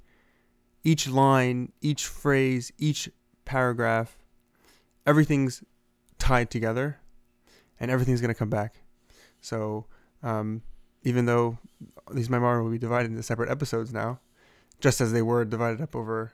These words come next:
multiple weeks of learning, um, we can't just gloss over one small thing and hope that we'll never have to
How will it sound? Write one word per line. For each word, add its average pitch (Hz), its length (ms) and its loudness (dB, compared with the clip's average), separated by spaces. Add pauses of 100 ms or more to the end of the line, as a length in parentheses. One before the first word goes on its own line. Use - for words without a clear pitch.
(140)
multiple 123 320 0
weeks 117 240 -6
of 113 80 -4
learning, 120 400 0 (640)
um, 107 480 -6 (960)
we 123 80 -2
can't - 220 6
just 117 180 -2
gloss 120 340 4
over 120 420 2 (120)
one 127 240 0
small 113 220 -4
thing 117 320 -4
and 107 80 -10
hope 113 260 -4
that 123 320 -8
we'll 120 220 -4
never 117 220 0
have 113 200 -6
to 107 240 -6